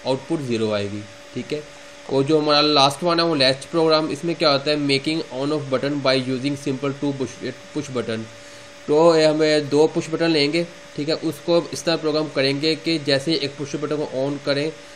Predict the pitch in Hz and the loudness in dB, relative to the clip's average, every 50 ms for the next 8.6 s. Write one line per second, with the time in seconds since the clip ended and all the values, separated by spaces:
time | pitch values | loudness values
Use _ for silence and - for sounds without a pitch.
0 | - - - 160 165 - - - - - - 147 151 147 151 160 160 160 165 160 | -12 -6 -2 -2 -2 -4 -6 -12 -20 -6 0 0 2 2 4 2 2 2 2 2
1 | 156 147 127 - 135 139 139 147 151 - - 120 123 123 120 117 113 110 107 107 | 2 0 0 0 0 -2 -2 -2 -4 -6 -4 -4 -4 -4 -2 -4 -4 -2 -4 -4
2 | 107 - - - - - - - - - - - - - 127 147 151 147 135 143 | -6 -8 -12 -18 -20 -20 -20 -20 -20 -20 -18 -8 -6 -2 0 2 2 2 2 0
3 | 135 - 170 156 160 156 151 160 156 160 143 165 160 135 143 160 160 147 160 156 | 0 0 0 0 0 0 0 0 -2 -2 -2 -4 -4 -4 -4 -4 -4 -2 -2 -2
4 | 160 156 127 135 143 143 143 - - - 139 139 135 135 120 - - 147 147 143 | -2 -2 -2 -2 -2 -2 -4 -6 -6 -4 -2 -2 -2 -4 -4 -6 -4 -2 -2 -4
5 | - - - 147 139 143 139 151 151 147 139 131 131 131 131 143 143 143 - - | -4 -4 -2 -2 -2 -2 -2 -2 -2 0 0 0 0 -2 -2 -2 -2 -2 -2 -6
6 | - - 123 127 147 160 170 135 - - - - - - 110 123 135 135 - - | -8 -8 -4 -2 -2 0 -2 -4 -6 -10 -18 -20 -16 -8 -6 -6 -6 -4 -4 -6
7 | 143 139 - 135 131 135 135 131 - 113 110 101 - 113 107 101 98 101 101 104 | -6 -4 -2 -2 -2 -2 -2 -4 -4 -6 -6 -6 -6 -6 -6 -6 -6 -8 -8 -10
8 | - - - - - - - 127 117 - 151 | -12 -18 -20 -20 -20 -14 -10 -10 -8 -8 -8